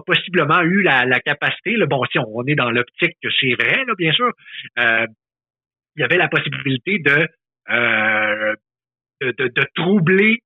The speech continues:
leur mémoire d'une manière d'hypnose peut-être, mais, euh, en gros, tu sais, toutes les explications sont possibles. Je pense un peu au, euh, notre épisode du Triangle des Bermudes, quand, euh, l'avion là, avait fait un bond dans le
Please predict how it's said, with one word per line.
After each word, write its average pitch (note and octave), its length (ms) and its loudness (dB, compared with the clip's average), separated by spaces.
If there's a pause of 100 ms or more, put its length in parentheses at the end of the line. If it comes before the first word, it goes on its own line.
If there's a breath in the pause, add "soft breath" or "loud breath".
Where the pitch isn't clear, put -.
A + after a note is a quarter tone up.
(120)
leur A#2+ 520 2 (320)
mémoire D3 720 2 (460)
d'une C#3 120 -12
manière D#3 360 0
d'hypnose D#3 720 0
peut-être, F#3+ 440 -2
mais, C3 140 0
euh, A#2+ 220 2 (380 soft breath)
en C3+ 120 0
gros, E3+ 240 2
tu - 160 0
sais, F3 80 -2 (300)
toutes G#3+ 140 -6
les D3+ 140 0
explications D3+ 540 -2
sont D3 160 -6
possibles. A3+ 400 -4
Je - 120 0
pense - 220 -2
un F#3 160 0
peu B3 120 -2
au, E3 200 4
euh, B2+ 240 2
notre C#3 180 -2
épisode F#3 320 -2
du C#3 120 -10
Triangle F3+ 300 0
des D#3+ 100 2
Bermudes, D#3 440 2 (460 loud breath)
quand, D#3+ 120 0
euh, C3+ 380 2
l'avion C#3+ 480 0
là, E3 120 4
avait C3 120 2
fait D3 140 -4
un C#3 220 0
bond F3 180 2
dans D3 140 2
le A2+ 80 -2